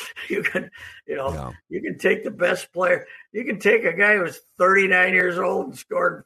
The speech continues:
Speaker 1: fifty points and tell the world he sucks, and you can have a, uh, hell of a, uh,
Speaker 2: By the way, like, I mean, obviously these stories don't matter in the N B A last night, but while this was all going on,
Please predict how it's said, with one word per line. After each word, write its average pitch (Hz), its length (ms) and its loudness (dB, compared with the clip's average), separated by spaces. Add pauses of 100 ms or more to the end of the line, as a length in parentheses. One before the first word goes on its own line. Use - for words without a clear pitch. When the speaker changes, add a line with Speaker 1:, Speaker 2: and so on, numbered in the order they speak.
(100)
Speaker 1:
fifty - 340 -4
points 285 500 -6 (500)
and - 240 -8 (200)
tell - 200 -2
the 180 80 -2
world 196 340 0
he 165 120 -6
sucks, - 560 -2
and 147 120 -14
you 160 160 -10
can 170 140 -10
have 143 240 -6
a, 131 300 -6
uh, 107 280 -10 (140)
hell 139 200 -16
of - 60 -16
a, - 720 -20
uh, 120 120 -6
Speaker 2:
By 180 100 -2
the 233 100 -2
way, 226 220 2
like, 151 280 -4 (440)
I 156 80 -2
mean, 156 260 -2 (240)
obviously 135 400 -4
these 117 360 -4
stories 117 400 -4
don't 101 180 -4
matter 113 280 -4
in 107 80 -4
the 104 120 -6
N 104 120 -4
B 104 160 -4
A 120 60 -2
last 101 280 -6
night, 87 220 -8
but 85 200 -8 (720)
while 151 200 0
this 151 180 -2
was 135 140 -4
all 143 140 0
going 123 320 -2
on, 107 360 -4